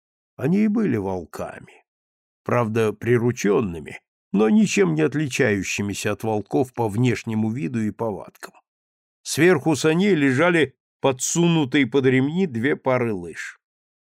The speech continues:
Бэтлс указал на одежду из шкур полярных зайцев,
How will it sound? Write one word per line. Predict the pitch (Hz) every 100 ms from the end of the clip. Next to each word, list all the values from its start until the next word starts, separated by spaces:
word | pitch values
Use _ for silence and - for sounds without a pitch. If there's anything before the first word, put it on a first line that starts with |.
| _ _ _ _ _ _ -
Бэтлс | 98 147 143 151 123 -
указал | - 139 139 120 135
на | 123 123
одежду | 120 113 120 101 117
из | 107
шкур | - - 127 104
полярных | 123 120 117 110 120 117
зайцев, | 127 123 92 101